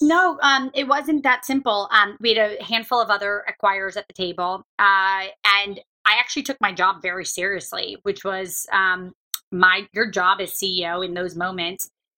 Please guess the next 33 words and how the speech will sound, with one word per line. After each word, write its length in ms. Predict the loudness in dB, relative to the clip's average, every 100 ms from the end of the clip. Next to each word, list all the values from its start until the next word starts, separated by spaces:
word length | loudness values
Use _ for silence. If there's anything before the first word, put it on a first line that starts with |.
| _ _ 4
uh, 240 | 4 4 -2
if 180 | -2 -2
you 80 | -4
take 240 | -4 -2
your 100 | -2
job 220 | 0 0
seriously, 760 | 0 0 2 0 -4 -4 -4 -4
and 160 | -6 -2
maybe 240 | -2 -2
this 200 | -2 -4
is 100 | -6
just 240 | -6 -6 -4
how 200 | 2 2
I'm 200 | 2 -2
wired, 500 | 0 2 2 -4 -6 _ _ _ _ _ _ 2
my 180 | 4 6
job 240 | 6 6
was 100 | 2
actually 300 | -2 -2 -4
to 60 | -2
go 200 | -2 -2
get 480 | 0 2 2 -2 -12 _ _ _ _ _ -8 -6 2
all 220 | 4 6
of 100 | 2
the 100 | 2
opportunities 960 | 2 2 -2 -6 -6 -4 -4 -4 -6 -8 _ _ _ _ 0
and 400 | 2 4 0 -6 -10 _ _
unemotionally 640 | 4 4 2 0 0 -4 -2
bring 240 | 0 0
them 160 | 0 -2
to 180 | -2 -2
the 80 |
board 440 | -2 -2 -4 -8